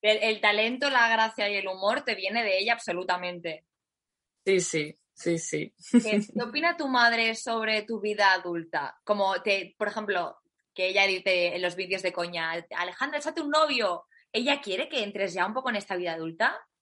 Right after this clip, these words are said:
Speaker 2: A lo mejor con novios y tal, no. O sea, pero con rollo estudios y trabajo y ese tipo de cosas, que es lo que más le importa a ella, sí. Lo del novio lo dice un poco para quitarme de, de en medio, que es lo único que quiere hacer,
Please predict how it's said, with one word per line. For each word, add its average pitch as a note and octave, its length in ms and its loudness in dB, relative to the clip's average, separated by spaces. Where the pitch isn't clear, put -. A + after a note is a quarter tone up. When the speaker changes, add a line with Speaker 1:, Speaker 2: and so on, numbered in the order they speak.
Speaker 2:
A G3+ 120 6
lo G#3+ 60 6
mejor B3 580 4
con C4 220 2
novios B3+ 460 2
y A3+ 100 -8
tal, B3 260 2
no. F#3+ 200 -4
O E3+ 200 -16
sea, F3+ 540 4
pero G3 180 2
con F#3+ 240 0
rollo A3 300 2
estudios A3 1200 0
y G3+ 540 6
trabajo G3 920 6
y F#3 260 -2
ese F#3 180 -4
tipo G3 180 0
de F#3+ 80 6
cosas, G3 300 0
que F3+ 80 -2
es F3+ 60 0
lo F#3+ 100 4
que F#3 80 2
más F#3+ 160 4
le F#3+ 60 2
importa F3+ 300 2
a F3 80 6
ella, F#3+ 260 4
sí. D#3 320 -6
Lo G#3 100 6
del A3 100 10
novio B3 240 10
lo C4+ 80 6
dice C4 220 2
un A#3+ 80 0
poco B3 200 6
para A#3+ 160 6
quitarme G#3 360 -2
de, F#3 200 -4
de E3 100 0
en D#3+ 60 -4
medio, D#3 380 -2
que E3 60 -6
es E3 60 -8
lo F#3 60 4
único F3+ 220 4
que E3+ 100 2
quiere E3 180 4
hacer, D3+ 220 0